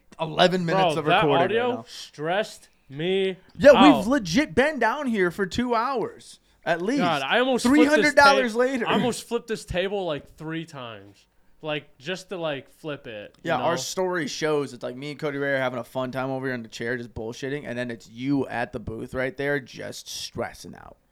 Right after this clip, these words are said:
Speaker 2: Mm-hmm.
Speaker 1: People
Speaker 2: I was
Speaker 1: don't
Speaker 2: a
Speaker 1: know what goes behind the scenes in
Speaker 2: <clears throat> A lot of
Speaker 1: podcasts.
Speaker 2: crying, swearing, and fucking eating. Eating your feelings away.
Speaker 1: I thought he was gonna say something else.
Speaker 2: Beating
Speaker 1: No,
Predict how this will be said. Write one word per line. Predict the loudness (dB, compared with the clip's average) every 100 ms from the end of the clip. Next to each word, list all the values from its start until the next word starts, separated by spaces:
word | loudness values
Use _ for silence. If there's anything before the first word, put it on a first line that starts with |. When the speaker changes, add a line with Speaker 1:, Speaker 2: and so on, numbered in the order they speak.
| _ -18
Speaker 2:
Mm-hmm. | -16 -14 -14 -16 _ _ _ -4
Speaker 1:
People | 0
Speaker 2:
I |
was | 2
Speaker 1:
don't | 4
Speaker 2:
a |
Speaker 1:
know | 4 4
what | 2 0
goes | -2 -2
behind | -4 -6 -4 -2 0
the | -2
scenes | -4 -4 -2 -4
in | -4
Speaker 2:
<clears throat> |
A | -4 -6 -6 -4
lot | -4 -4
of |
Speaker 1:
podcasts. | -8
Speaker 2:
crying, | -8 -4 -4 -4 -6 -10 -12
swearing, | -16 -12 -8 -4 -4 -4 -6 -8 -16 _ _ _ _ -14
and | -12 -10 -12 -12
fucking | -12 -10 -12 -14 -12
eating. | -12 -10 -14 -16 -20 _ _ _ _ _ _ _ _ _ _ _ _ _ _
Eating | -14 -12 -10
your | -12
feelings | -12 -12 -12 -14
away. | -18 -18 -18 -20 _ _ _ -20 -20
Speaker 1:
I | -18
thought | -14 -14 -14
he |
was | -18
gonna | -20 -20
say | -18
something | -18 -20 -20 -20
else. | -20 -20
Speaker 2:
Beating | -14 -10 -8 -10 -12 -18 _ -20 -20
Speaker 1:
No, | -20